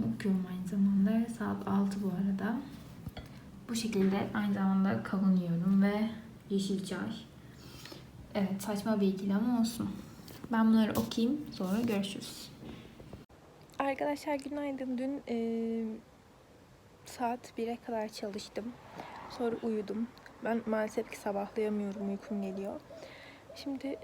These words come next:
sabah saat yedi, sabah, e, dokuzda sınavım var. Ona gideceğim. Biraz böyle sürekli kendimi gösterdiğim ve aynı zamanda sürekli ders çalıştığım bir video oldu ama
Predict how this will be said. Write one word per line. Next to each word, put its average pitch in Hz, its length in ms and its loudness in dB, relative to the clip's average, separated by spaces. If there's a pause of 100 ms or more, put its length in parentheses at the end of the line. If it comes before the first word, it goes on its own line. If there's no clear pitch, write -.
sabah 247 320 -4
saat 247 360 -6
yedi, 233 280 -2 (300)
sabah, 233 340 -2 (160)
e, 196 220 0
dokuzda 226 340 0
sınavım 226 580 0
var. 220 140 -2 (440)
Ona 233 140 2
gideceğim. 214 540 -2 (1600)
Biraz 277 220 2
böyle 269 180 4
sürekli 254 480 -4
kendimi 233 440 2
gösterdiğim 240 720 -2
ve 240 40 -2
aynı 226 260 0
zamanda 233 260 0
sürekli 233 300 -4
ders 233 260 2
çalıştığım 220 400 -2
bir 202 120 -4
video 202 240 -2
oldu 202 260 -2
ama 247 260 0